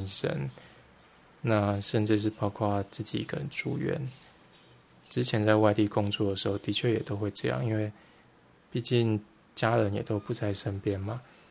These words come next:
那很多事情我也都很习以为常，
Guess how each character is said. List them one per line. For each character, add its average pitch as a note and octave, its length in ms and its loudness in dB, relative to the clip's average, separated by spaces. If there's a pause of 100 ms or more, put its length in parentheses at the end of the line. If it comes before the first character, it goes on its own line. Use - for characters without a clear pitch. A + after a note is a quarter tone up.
(220)
那 G#2 520 -2 (260)
很 G2+ 140 -6
多 G#2+ 200 0
事 - 180 0
情 G#2+ 300 -4
我 G2+ 100 -2
也 G2 140 -2
都 G#2 200 -2
很 G#2 220 -2
习 - 260 -4
以 G2+ 60 -2
为 A#2+ 240 -4
常， C#3 280 -4